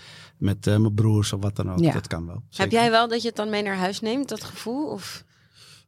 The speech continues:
Speaker 1: Nou, het is meer gewoon dat je, dat je merkt dat je energie op is. Dat is het gewoon meer. Dat is eigenlijk een stukje wat je meeneemt, dat je gewoon op bent. Dat je op een gegeven moment het gevoel hebt dat je alles hebt gegeven en dat het eruit is en dan is het gewoon k-, klaar. Want je bent de hele tijd jezelf aan het,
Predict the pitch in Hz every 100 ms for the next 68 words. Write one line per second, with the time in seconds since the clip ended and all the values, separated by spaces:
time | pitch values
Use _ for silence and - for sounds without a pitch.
0 | _ 131 147 156 214 180 214 208 202 175
1 | 170 185 180 175 175 185 - 151 156 175
2 | 160 160 175 160 156 - 156 131 196 135
3 | - 107 123 151 170 - 127 117 107 101
4 | 127 160 160 143 - 170 147 135 131 127
5 | 135 127 107 - 127 123 - 135 123 165
6 | 147 110 98 107 123 131 135 120 - -
7 | 147 131 123 123 147 156 156 139 - 120
8 | 147 156 160 143 123 123 113 117 123 143
9 | 147 123 127 123 117 - 117 - - 123
10 | 107 95 107 104 123 131 113 113 139 143
11 | 131 127 127 117 107 123 127 123 117 107
12 | - -